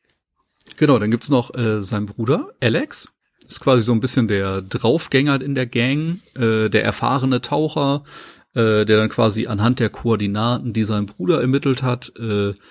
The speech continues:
ja, auch ins Wasser springt und, äh, nach dem Wrack das erste Mal taucht. Also da noch nach dem Flugzeugwrack. Wer fehlt noch?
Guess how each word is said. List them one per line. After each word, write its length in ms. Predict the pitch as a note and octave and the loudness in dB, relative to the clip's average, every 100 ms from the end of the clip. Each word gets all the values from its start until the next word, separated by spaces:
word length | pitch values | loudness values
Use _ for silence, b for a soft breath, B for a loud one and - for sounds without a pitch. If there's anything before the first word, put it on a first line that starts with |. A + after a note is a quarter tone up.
| b b | b b
ja, 240 | C#3+ G#2+ - | 2 2 2
auch 200 | C3 - | 0 2
ins 240 | D3 C3+ | -2 0
Wasser 260 | D#3+ D#3 C#3 | 0 0 -2
springt 540 | - - C3 C3 B2+ - | -2 0 0 0 -4 -6
und, 380 | A2 A2 G#2+ - | -2 0 0 0
äh, 120 | G#2 | -2
nach 200 | G2+ G#2+ | 0 0
dem 220 | - A2+ | 2 2
Wrack 220 | - A2 - | 2 -4 -4
das 160 | G#2 | -6
erste 300 | F2+ G#2 - | -4 -4 -4
Mal 120 | G#2 | -6
taucht. 380 | G2+ G#2+ - - | -4 -6 -6 -6
Also 180 | G#2 G#2 | -4 0
da 160 | G#2+ A2 | 2 2
noch 160 | G#2 | 0
nach 120 | G#2+ | -2
dem 180 | G#2 G#2 | -2 -2
Flugzeugwrack. 920 | - - A#2+ - G2+ - - A2 - _ _ _ _ _ _ _ _ _ _ _ _ _ _ _ _ _ _ - | -4 -6 -6 -4 -6 -8 -12 -12 -12 _ _ _ _ _ _ _ _ _ _ _ _ _ _ _ _ _ _ -2
Wer 140 | A#2 | -2
fehlt 280 | - B2 - | 2 0 0
noch? 280 | A3+ F4 | -2 -4